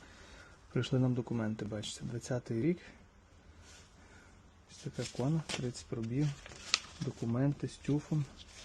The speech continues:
зі всім. Ось так приходять листом.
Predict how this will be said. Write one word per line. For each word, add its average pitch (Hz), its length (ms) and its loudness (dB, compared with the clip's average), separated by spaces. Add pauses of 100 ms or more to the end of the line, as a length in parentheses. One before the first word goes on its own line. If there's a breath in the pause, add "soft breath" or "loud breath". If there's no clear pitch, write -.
(640)
зі 120 80 2
всім. 143 440 2 (800)
Ось 131 140 -2
так 131 180 0
приходять 120 600 0
листом. 135 500 6